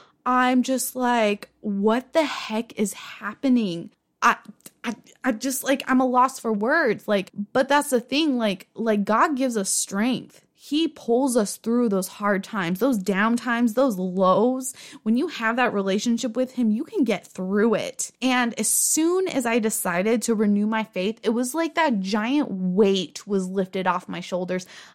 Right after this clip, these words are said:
I didn't feel helpless and hopeless. I didn't feel angry.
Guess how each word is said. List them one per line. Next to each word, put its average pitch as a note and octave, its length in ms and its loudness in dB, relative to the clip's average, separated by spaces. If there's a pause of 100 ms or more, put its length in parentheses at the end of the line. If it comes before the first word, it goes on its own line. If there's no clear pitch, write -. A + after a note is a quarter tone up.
(100)
I D4+ 140 4
didn't D4+ 380 2
feel A#3+ 420 4
helpless F#3+ 720 -4
and F3+ 140 -4
hopeless. F#3+ 640 -6 (260)
I D4+ 120 0
didn't D4 220 2
feel C4+ 440 0
angry. A3+ 580 2